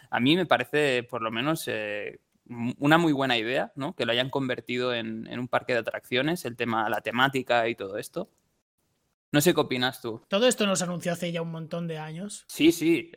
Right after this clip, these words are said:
Speaker 1: eh, creo que además hace unos, unos cinco, entre cinco y ocho años más o
Speaker 2: Es
Speaker 1: menos,
Speaker 2: que fue,
Speaker 1: creo que se
Speaker 2: fue en la
Speaker 1: anunció.
Speaker 2: etapa de, de Wii U, ¿no? Que porque Wii U no, no funcionaba y tres D S le costó casi, casi un año arrancar,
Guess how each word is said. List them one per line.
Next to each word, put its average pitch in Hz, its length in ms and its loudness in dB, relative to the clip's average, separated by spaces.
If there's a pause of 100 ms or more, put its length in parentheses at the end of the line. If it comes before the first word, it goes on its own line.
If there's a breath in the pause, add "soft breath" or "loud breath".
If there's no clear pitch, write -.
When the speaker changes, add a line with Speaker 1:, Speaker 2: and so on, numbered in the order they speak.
Speaker 1:
eh, - 300 -12
creo 135 260 -2
que 165 180 2
además 127 440 0
hace 185 540 0
unos, 120 840 -6
unos 120 460 -6
cinco, 180 920 0
entre 120 300 0
cinco 175 500 2
y 165 80 6
ocho 135 220 2
años 123 200 0
más 120 160 -6
o 123 40 -4
Speaker 2:
Es 185 100 2
Speaker 1:
menos, - 20 -2
Speaker 2:
que - 100 2
fue, 240 120 4
Speaker 1:
creo 214 60 2
que 117 80 -2
se - 20 -10
Speaker 2:
fue 214 80 6
en 240 60 6
la 262 60 8
Speaker 1:
anunció. 240 160 6
Speaker 2:
etapa 220 180 6
de, 202 320 4
de 190 140 4
Wii 185 360 0
U, 220 140 4
¿no? 208 180 2
Que 180 240 -2
porque 170 300 -6
Wii 165 340 -6
U 170 80 -6
no, 170 240 -8
no 180 60 -6
funcionaba 170 560 -2
y 170 40 -2
tres 175 200 0
D 175 100 0
S 175 180 0
le 170 80 0
costó 165 300 -4
casi, 170 320 -2
casi 170 240 -2
un 165 140 -6
año 165 240 -2
arrancar, 160 560 -4